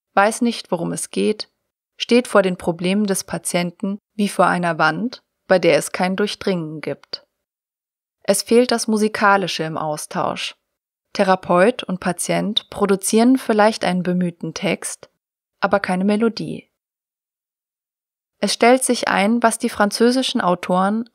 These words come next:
Relation blanche, zu Deutsch weiße oder auch blande Beziehung genannt haben.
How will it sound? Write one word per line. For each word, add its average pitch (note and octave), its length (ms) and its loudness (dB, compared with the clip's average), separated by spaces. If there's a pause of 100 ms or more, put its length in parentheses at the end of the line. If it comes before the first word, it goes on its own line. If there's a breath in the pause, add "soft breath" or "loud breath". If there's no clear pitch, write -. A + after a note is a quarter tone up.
Relation F#3+ 560 2
blanche, F3+ 540 -2 (320)
zu F3+ 140 -2
Deutsch F3 520 2 (440)
weiße G#3+ 640 0
oder G3 200 4
auch G3 160 2
blande F3+ 460 -2
Beziehung G3 540 -2
genannt D#3 460 -6
haben. E3 460 -8